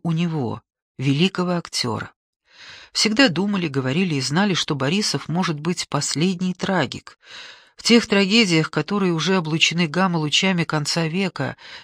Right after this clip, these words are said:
не защищены озоновым слоем от жёстких потоков сверху, оттуда, где когда-то парили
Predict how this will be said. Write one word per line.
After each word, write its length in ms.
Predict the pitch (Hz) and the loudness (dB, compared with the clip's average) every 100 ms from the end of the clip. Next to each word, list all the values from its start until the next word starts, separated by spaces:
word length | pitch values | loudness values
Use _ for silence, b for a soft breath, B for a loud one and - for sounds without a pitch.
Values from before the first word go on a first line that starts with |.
| B | B
не 160 | 175 | 2
защищены 720 | 196 185 - 175 - 175 196 - | 4 4 4 4 4 2 0 2
озоновым 580 | 151 139 190 180 156 143 | 0 2 2 2 0 -2
слоем 460 | - 170 185 160 | -2 2 2 4
от 160 | 139 123 | 2 2
жёстких 560 | - 175 - - 156 - | 2 2 -2 -4 -6 0
потоков 480 | 139 165 160 143 | 0 0 0 -2
сверху, 520 | - 170 190 139 - - | -2 2 2 2 -2 -4
оттуда, 760 | 135 - - 214 214 143 104 - B B B B | -4 -4 -4 -2 0 0 -2 -6 B B B B
где 280 | 135 135 139 | -4 0 0
когда-то 640 | - 123 127 180 220 - 127 | 0 -2 4 6 6 2 -4
парили 500 | 120 143 185 196 | -2 0 0 0